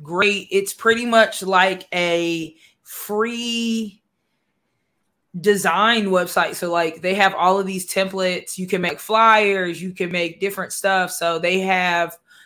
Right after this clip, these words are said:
um, they have, like, a book cover thing, and it's, a lot of it's already sized properly. Uh,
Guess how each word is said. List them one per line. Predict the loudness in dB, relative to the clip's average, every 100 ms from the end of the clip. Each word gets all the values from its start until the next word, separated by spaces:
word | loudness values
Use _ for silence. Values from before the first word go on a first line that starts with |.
| _ -4
um, | 0 2 0 -2
they | 0
have, | 2 2
like, | 0
a | -2
book | 2 2 4
cover | 0 0 -2
thing, | -4 -6 -10
and | -16 -14
it's, | -12 -8 -8 -4
a | 2
lot | 4 4
of | 2
it's | 0
already | 2 0 -4
sized | -4 2 2 2 -2 0
properly. | 0 0 -8 -8 -10 -14 _ -20 -20 _
Uh, | 0 2 2 -2